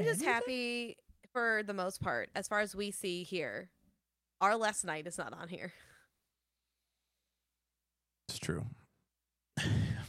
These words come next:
Speaker 2: But
Speaker 1: Listen, I have a lot of friends, actually, who, like, unironically love Our Last Night and do not understand the meme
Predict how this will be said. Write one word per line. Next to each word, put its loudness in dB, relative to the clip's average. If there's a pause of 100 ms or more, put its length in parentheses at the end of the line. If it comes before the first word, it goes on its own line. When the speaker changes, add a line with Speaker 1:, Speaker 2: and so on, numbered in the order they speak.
(160)
Speaker 2:
But 2 (360)
Speaker 1:
Listen, 6
I 8
have 4
a 6
lot 6
of -2
friends, -2
actually, -2
who, -4
like, 2
unironically -2 (640)
love 4
Our 2
Last 0
Night 2 (100)
and 0
do -6 (100)
not 4
understand -2
the 0
meme -4